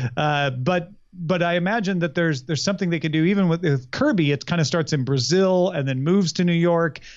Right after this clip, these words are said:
and it's the same idea of, like, only the Eternals can come back out of the shadows,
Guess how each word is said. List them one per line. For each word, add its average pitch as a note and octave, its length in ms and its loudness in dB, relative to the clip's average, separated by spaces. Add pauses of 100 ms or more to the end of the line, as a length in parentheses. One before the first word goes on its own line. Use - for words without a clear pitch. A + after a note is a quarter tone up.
and D3 140 -2
it's - 120 -6
the C#3+ 100 -4
same E3 260 0
idea D3+ 400 2
of, C#3 60 -2
like, C#3+ 180 -2
only D3+ 240 0
the C#3+ 140 0
Eternals D3+ 420 0
can C3+ 140 -2
come D#3 240 -2
back C#3 240 -2
out C#3 160 0
of C3 40 -2
the B2+ 80 -4
shadows, C3 600 -2